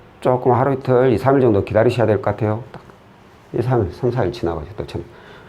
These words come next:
"이거 이제 다 됐으니까 해주세요." "아, 이거 자기 조건, 이게 점수가 아직 안 올랐네요." 하면서 또 딱, 또 전화해서 띠띠띠띠. 스팸 처리된 거예요, 이미. 당한 거죠,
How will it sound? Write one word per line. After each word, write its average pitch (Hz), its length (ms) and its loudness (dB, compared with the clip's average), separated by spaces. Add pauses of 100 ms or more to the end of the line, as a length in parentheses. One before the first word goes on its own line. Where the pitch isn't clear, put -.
(160)
"이거 170 220 8
이제 156 220 4
다 160 180 0
됐으니까 156 340 2
해주세요." 131 440 2 (580)
"아, 220 200 2
이거 156 140 4
자기 151 340 0
조건, 135 340 0
이게 131 280 4
점수가 131 420 4
아직 143 140 4
안 104 120 6
올랐네요." 156 520 6
하면서 92 240 0 (1000)
또 113 140 -2
딱, 104 260 0 (540)
또 156 140 4
전화해서 131 640 2
띠띠띠띠. - 540 -6 (840)
스팸 - 360 -6
처리된 - 340 -6
거예요, 180 180 -8
이미. 131 120 -8 (2500)
당한 113 260 -2
거죠, - 220 -12